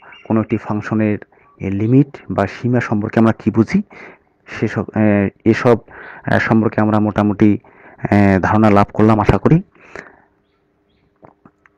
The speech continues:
এখানে আমাদের এরপরে, আহ, আরও কিছু আর-, আরেকটি part আছে যে কোনো একটি ফাংশনের limiting value এবং ফাংশনাল ভ্যালুর মধ্যে কী পার্থক্য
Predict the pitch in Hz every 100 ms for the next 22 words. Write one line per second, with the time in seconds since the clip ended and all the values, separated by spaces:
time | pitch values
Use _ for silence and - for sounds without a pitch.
0 | _ _ _ _ 117 - 123 120 - 110
1 | 107 113 - _ - 110 - 110 107 -
2 | _ - - _ - 98 101 - 113 -
3 | _ _ _ _ _ _ - 120 131 123
4 | - 127 123 - _ _ _ _ - 113
5 | - 117 117 - 123 113 107 104 - 165
6 | 127 110 113 - 113 120 110 117 117 -
7 | 117 113 117 139 131 120 120 113 110 -
8 | 110 - 110 107 104 107 104 - 135 117
9 | 107 - - 185